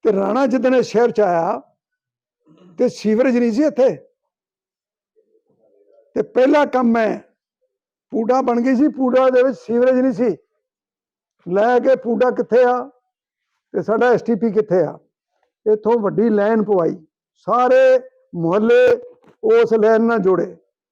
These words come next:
ਚਾਹੇ ਸੰਤਪੁਰਾ ਕੀ ਸੀ, ਐਡੇ ਐਡੇ ਟੋਏ ਸੀ। ਤੁਸੀਂ ਤਾਂ ਸੰਧੀ, ਤੁਸੀਂ ਤਾਂ ਰਹਿੰਦੇ ਉੱਥੇ।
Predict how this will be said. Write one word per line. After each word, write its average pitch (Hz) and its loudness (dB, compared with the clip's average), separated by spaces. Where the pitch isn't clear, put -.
ਚਾਹੇ 202 2
ਸੰਤਪੁਰਾ 220 -2
ਕੀ 220 -2
ਸੀ, 214 -6
ਐਡੇ 208 0
ਐਡੇ 220 2
ਟੋਏ 208 2
ਸੀ। 165 -8
ਤੁਸੀਂ - -10
ਤਾਂ 220 0
ਸੰਧੀ, 233 -4
ਤੁਸੀਂ - -8
ਤਾਂ 226 2
ਰਹਿੰਦੇ 226 2
ਉੱਥੇ। 190 -2